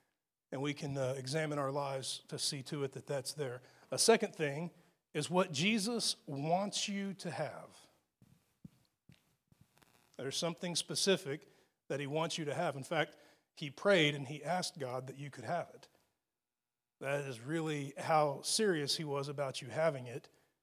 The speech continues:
You were in his prayer life, and he was asking God that you might have this. And then a third thing we're gonna find is how to get joy.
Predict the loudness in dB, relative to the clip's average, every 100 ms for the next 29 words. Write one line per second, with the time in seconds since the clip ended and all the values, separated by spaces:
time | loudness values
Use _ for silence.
0 | _ -12 -6 -4 -4 -2 -4 -2 -6 -2
1 | 2 2 0 -4 -8 -8 -10 -6 -6 -4
2 | -4 -4 -4 -6 -8 -4 -2 -2 -6 -10
3 | -6 -4 -4 -4 -4 -6 -14 -18 -18 _
4 | _ _ _ _ _ -2 4 6 6 6
5 | 6 6 4 4 0 2 0 2 -2 -4
6 | -10 _ _ _ _ 0 0 0 -6 -4
7 | 4 6 6 2 -2 -2 0 0 -4 -8
8 | -20 -20 -10 -6 -6 -8